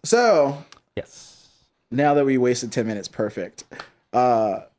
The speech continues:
Speaker 2: Seems like we're on the right path.
Speaker 1: I know. Like, they gotta, they
Speaker 2: <laughs>
Speaker 1: gotta get the randomness. Like, if it's not random, then it's not, like, Moped Monday podcast.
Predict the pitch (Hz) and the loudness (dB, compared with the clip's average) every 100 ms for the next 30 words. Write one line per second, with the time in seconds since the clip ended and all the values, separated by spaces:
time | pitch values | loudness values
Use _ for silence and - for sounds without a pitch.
0 | - 156 139 135 135 127 123 120 110 117 | -4 -2 0 0 2 0 2 0 0 0
1 | 113 127 113 - 110 107 131 131 - 247 | -2 0 -2 -2 -2 -2 -2 -2 0 2
2 | 254 170 175 151 139 156 202 190 - 117 | 2 2 4 2 2 2 2 0 2 0
3 | 120 139 113 107 107 - 113 113 120 123 | 2 0 -2 -4 -8 -6 -6 -4 -6 -4
4 | 151 139 113 110 120 147 147 123 117 110 | -2 -2 -2 -4 -2 0 0 -2 -4 -4
5 | - 113 107 107 101 101 - 101 98 95 | -10 -10 -8 -8 -10 -12 -16 -14 -12 -10
6 | 95 92 87 95 - - - - - | -10 -12 -12 -14 -14 -16 -16 -18 -20